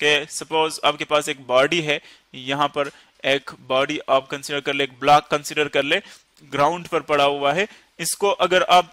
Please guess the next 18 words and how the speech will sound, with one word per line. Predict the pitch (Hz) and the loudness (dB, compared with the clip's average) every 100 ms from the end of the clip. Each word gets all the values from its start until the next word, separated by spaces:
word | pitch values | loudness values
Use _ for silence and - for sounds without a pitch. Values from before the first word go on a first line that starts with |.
| - | -10
energy | 156 170 185 190 | -2 -2 -2 -4
provide | 175 160 160 170 | 0 6 6 4
कर | - 156 | 2 0
ले, | 151 | 0
इसको | 139 156 - 170 | -6 -8 -8 -8
उठाए, | 151 147 147 156 160 | -8 0 2 4 2
तो | - | -2
देखिए | 151 160 170 | -4 -2 0
आप | 160 165 - | 2 0 -2
इसको | 165 - 175 170 _ _ - | -12 -8 -10 -12 _ _ -16
higher | 107 139 170 185 | 2 6 8 6
energy | 170 165 165 151 | 4 0 -2 -6
state | - 156 147 | -2 0 0
पर | 156 | 0
ले | 147 | 0
जा | 139 127 | 2 0
सकते | 127 127 | -2 -10
हैं। | 131 | -10